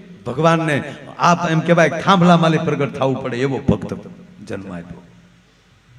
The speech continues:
પણ આ ભાભો હાવ, મેં ઓલા પહેલો કીધો ને એની કરતા શાર દોરાવા વધે બાપુ એવો ભાભો આ.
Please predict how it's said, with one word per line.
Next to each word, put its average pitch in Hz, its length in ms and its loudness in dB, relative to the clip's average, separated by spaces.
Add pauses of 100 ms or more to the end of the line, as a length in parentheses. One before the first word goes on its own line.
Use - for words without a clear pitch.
(3000)
પણ 170 140 -10
આ 165 60 -10
ભાભો 160 800 -8 (1080)
હાવ, 123 420 -8 (680)
મેં 143 140 -8
ઓલા 170 180 -4
પહેલો 180 300 0
કીધો 247 240 0
ને 175 120 0 (360)
એની 247 280 4
કરતા 190 320 -2
શાર 190 340 -2
દોરાવા 160 380 -4
વધે 135 260 -6
બાપુ 120 260 -8
એવો 156 280 -4
ભાભો 98 320 -8
આ. 73 280 -14